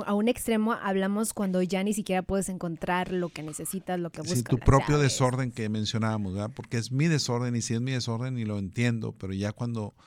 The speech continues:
Speaker 2: me rebasa, entonces, ¿cuáles son algunos consejos realmente, algunos tips para ser más ordenados?
Speaker 1: Así es. Y un, uno de los consejos es que pongas cada cosa en su lugar o define un, un sitio, un lugar para cada cosa.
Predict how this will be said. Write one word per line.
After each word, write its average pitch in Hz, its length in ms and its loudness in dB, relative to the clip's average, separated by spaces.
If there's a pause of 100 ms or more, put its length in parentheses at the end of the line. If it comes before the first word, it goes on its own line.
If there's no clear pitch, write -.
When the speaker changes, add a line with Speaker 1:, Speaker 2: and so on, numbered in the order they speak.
(360)
Speaker 2:
me 113 180 2
rebasa, 110 640 4 (720)
entonces, 113 640 -4
¿cuáles 120 260 -2
son 123 140 -2
algunos 113 320 -2
consejos 110 600 -4
realmente, 104 400 -2
algunos 104 340 0
tips - 540 -2
para 98 320 -8 (180)
ser 104 260 -8
más 107 200 -4
ordenados? 87 560 -8
Speaker 1:
Así 190 320 -6
es. 196 360 -2
Y 214 300 -2
un, 240 340 0 (200)
uno 247 260 4
de 254 80 2
los 208 320 0 (140)
consejos 208 560 0
es 202 240 -2
que 180 580 -4 (140)
pongas 202 320 -4
cada 190 240 -2
cosa 180 500 -4
en 185 80 -2
su 180 140 -2
lugar 180 420 -4
o 185 100 -4
define 226 500 2
un, 208 440 0
un 208 220 2
sitio, 208 580 0
un 196 240 0
lugar 196 320 0
para 165 240 -6
cada 185 320 -2
cosa. 190 540 -2